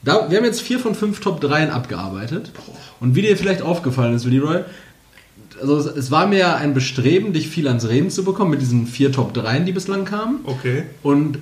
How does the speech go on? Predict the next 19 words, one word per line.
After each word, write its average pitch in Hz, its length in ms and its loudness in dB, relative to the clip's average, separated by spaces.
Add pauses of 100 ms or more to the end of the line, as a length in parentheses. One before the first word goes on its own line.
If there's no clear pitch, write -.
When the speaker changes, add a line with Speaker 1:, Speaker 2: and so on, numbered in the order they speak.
Speaker 1:
wie 107 380 -2
ist 175 160 -2
das 208 160 0
so, 196 340 2
wenn 156 80 0
man 151 220 0
in 131 160 -2
den 127 80 6
Redefluss 180 560 2
bekommt? 190 460 -4
Man, 135 280 -2
man 120 220 -2
wird 123 80 2
natürlich 135 320 2
auch 127 140 -6
offener 147 580 0
und 180 160 0
lockerer, 151 800 0 (340)
lockerer 143 1400 -2